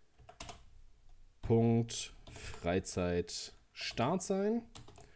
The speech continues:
und größer D C Punkt Tageszeit größer gleich N P C Punkt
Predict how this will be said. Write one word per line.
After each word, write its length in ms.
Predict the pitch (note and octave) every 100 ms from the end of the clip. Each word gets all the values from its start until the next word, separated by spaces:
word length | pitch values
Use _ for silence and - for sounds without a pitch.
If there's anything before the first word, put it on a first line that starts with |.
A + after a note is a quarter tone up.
| - - - -
und 760 | C#3 D#3 E3 - - - - - - -
größer 840 | - G#2 G#2+ B2+ - C3 B2+ C3 C3 - _ - - - - - - - - - _ _ _ - - - - - -
D 100 | F2+
C 380 | - G2+ G#2 G#2+ -
Punkt 260 | F2+ E2 - -
Tageszeit 680 | - B2 C3+ - B2 A#2+ - - - - - - - - - - - - - - - - - - - -
größer 600 | - G#2 G2+ F2 D#2 C#2+ -
gleich 680 | E2+ G#2+ A3+ B3+ - - - - - - - - - -
N 400 | B2 C#3 C#3 C3+
P 280 | F#2 F2 -
C 380 | - F3 F#3 - - - - - - - - - - - - - - _ - - - - -
Punkt 520 | A2+ A2+ A#2 A2+